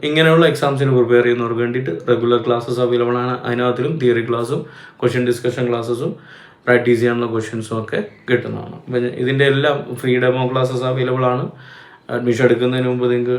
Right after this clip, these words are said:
ഡെമോ ക്ലാസ് അറ്റൻഡ് ചെയ്ത് നോക്കാം. So അത്, ഏഹ്, ഞാൻ പറഞ്ഞ പോലെ ആപ്പിലാണ്, നഴ്സിംഗ് ഫ്ലിക്സ് ആപ്പിലും പിന്നെ വെബ്സൈറ്റിലും, ഓക്കെ, അവൈലബിൾ ആണ്. ആ, നിങ്ങൾക്ക് എൻ്റെ കൂടുതൽ ഡീറ്റെയിൽസ് അറിയാൻ വേണ്ടിയിട്ട്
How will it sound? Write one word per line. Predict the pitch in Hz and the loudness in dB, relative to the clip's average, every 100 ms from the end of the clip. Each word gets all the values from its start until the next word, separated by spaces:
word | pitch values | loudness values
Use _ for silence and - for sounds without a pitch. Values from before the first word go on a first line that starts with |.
| - | -4
ഡെമോ | 117 117 113 | -4 -4 -2
ക്ലാസ് | 123 123 | 0 0
അറ്റൻഡ് | 113 123 120 | -2 -2 2
ചെയ്ത് | 120 | 2
നോക്കാം. | 117 113 139 160 - - - - - | 0 -2 -4 -6 -14 -20 -20 -20 -4
So | 160 160 143 | 0 2 2
അത്, | 139 151 147 - | 4 4 2 -2
ഏഹ്, | - 127 123 | 0 2 2
ഞാൻ | 127 | 2
പറഞ്ഞ | 127 127 | 0 0
പോലെ | 131 143 131 127 | 2 0 2 2
ആപ്പിലാണ്, | 127 135 127 120 120 | 2 2 2 2 0
നഴ്സിംഗ് | 120 113 131 | -2 -2 -2
ഫ്ലിക്സ് | 127 123 | -2 0
ആപ്പിലും | 123 120 127 147 | 0 0 -2 -2
പിന്നെ | 147 127 123 123 | 0 0 2 4
വെബ്സൈറ്റിലും, | 123 - 127 113 110 104 - 123 | 4 4 4 4 -2 -10 -10 -8
ഓക്കെ, | 123 120 - | -4 -4 -4
അവൈലബിൾ | 120 117 120 120 | -4 0 0 2
ആണ്. | 120 120 147 - - - - - 110 | 0 -2 -6 -10 -20 -20 -20 -14 -6
ആ, | 117 113 110 110 - 123 | -2 0 0 -4 -6 -6
നിങ്ങൾക്ക് | 123 117 120 123 - - | -4 0 0 -2 -6 -8
എൻ്റെ | 120 | -4
കൂടുതൽ | 113 120 123 127 123 123 | 2 4 4 2 0 0
ഡീറ്റെയിൽസ് | 120 113 117 110 | -2 0 -2 -2
അറിയാൻ | 117 117 113 | -2 -2 -4
വേണ്ടിയിട്ട് | 117 113 113 151 | -4 -4 -6 -8